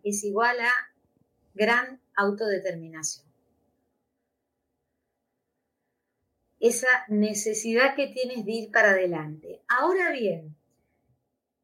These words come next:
dicen los científicos que no todas las personas nacemos con el mismo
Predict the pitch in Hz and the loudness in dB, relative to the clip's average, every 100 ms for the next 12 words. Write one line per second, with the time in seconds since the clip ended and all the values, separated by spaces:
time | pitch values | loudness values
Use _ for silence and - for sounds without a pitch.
0 | _ - 294 392 381 311 233 202 208 202 | _ -4 -2 0 2 2 0 -2 -2 -2
1 | 214 208 196 - 214 240 - 247 233 247 | -4 -10 -12 0 0 2 -2 0 2 4
2 | 277 294 277 269 233 226 262 262 285 254 | 4 4 2 0 -2 0 0 0 -2 -4
3 | 233 226 240 233 - 220 208 208 233 233 | -6 -2 -4 -4 -2 -2 0 -2 -2 -2
4 | 254 262 | 0 0